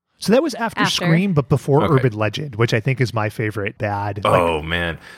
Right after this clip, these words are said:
Speaker 3: So,
Speaker 1: like,
Speaker 3: like,
Speaker 1: slick
Speaker 3: Scream,
Speaker 1: movie of that
Speaker 3: Scream
Speaker 1: genre.
Speaker 3: came out, and it was like, yeah, that look, that late nineties look, uh, uh, you know, kind of in-, infiltrated horror movies for a long time. Like, let's see, there was Scream, and it was all like, "Oh, we have to be clever and cynical and all of that."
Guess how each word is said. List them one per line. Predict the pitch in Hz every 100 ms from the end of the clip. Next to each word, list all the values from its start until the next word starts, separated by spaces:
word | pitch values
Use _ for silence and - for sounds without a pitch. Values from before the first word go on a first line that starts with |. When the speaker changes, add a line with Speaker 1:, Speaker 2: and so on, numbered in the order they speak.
| -
Speaker 3:
So, | 135
Speaker 1:
like, | 190 208
Speaker 3:
like, | 147 104
Speaker 1:
slick | - - 127 143 156
Speaker 3:
Scream, | 151 143
Speaker 1:
movie | 131 123 123
of | 117
that | 113 113
Speaker 3:
Scream | 117 104
Speaker 1:
genre. | 117
Speaker 3:
came | 139 131
out, | 123 123 120
and | 107
it | 110
was | 110 110
like, | 98 - -
yeah, | 131
that | 113 117 123
look, | 131 104 107 90 -
that | 101 92
late | 95 113
nineties | 101 101 98 87 76
look, | 87 82 - -
uh, | 92
uh, | 78 90 - -
you | 92
know, | 80 76 _ _ _ -
kind | 101
of | 87
in-, | 85 101
infiltrated | 123 101 104 - 90 82
horror | 80 85 90
movies | 85 82 76
for | 95
a | 82
long | 85 85 82
time. | - 87 87 78 82
Like, | 76 76 - - -
let's | 92 107
see, | 107
there | 95
was | 95
Scream, | - 131 127 120
and | 117
it | 104
was | 95
all | 95
like, | 92 110
"Oh, | 107
we | 104
have | -
to |
be | 90
clever | - - 104 95 101 98
and | 90 85
cynical | - - 92 92 - 90 90 90 87
and | 85
all | 85
of | 85 78
that." | 85 82 76